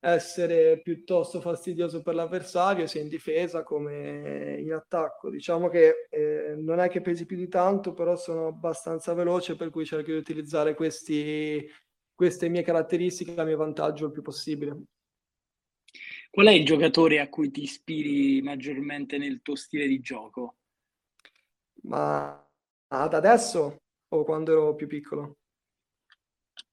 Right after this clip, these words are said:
Speaker 2: Diciamo sia quando eri più piccolo sia adesso.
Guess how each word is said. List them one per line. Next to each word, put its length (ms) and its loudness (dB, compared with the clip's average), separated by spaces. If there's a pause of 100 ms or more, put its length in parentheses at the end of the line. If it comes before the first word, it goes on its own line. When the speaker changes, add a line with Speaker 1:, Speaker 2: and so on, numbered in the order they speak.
Speaker 2:
Diciamo 520 2
sia 400 2
quando 260 -4
eri 160 -4
più 160 -14
piccolo 400 -8
sia 160 -14
adesso. 540 -14